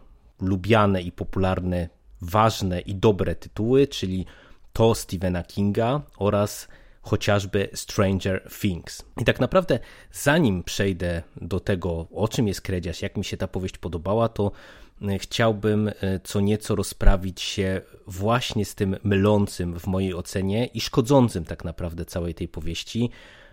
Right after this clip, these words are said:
m, marketingiem. Ja nie ukrywam, że, e, mnie, e, do sięgnięcia po Kredziarza zachęciła,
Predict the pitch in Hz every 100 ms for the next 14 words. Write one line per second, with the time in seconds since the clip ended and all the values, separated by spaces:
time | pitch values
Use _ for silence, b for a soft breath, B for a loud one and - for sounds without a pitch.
0 | - 98 101 98 98 101 - 101 98 82
1 | - _ _ 110 156 175 - 151 151 143
2 | - 113 110 110 107 B - 104 101 101
3 | 101 107 113 127 131 117 - 95 92 95
4 | 90 - 92 90 98 101 90 95 110 -
5 | - - - 95 82 92 90 101 113 127
6 | 135 95 104 107 - 131 113 104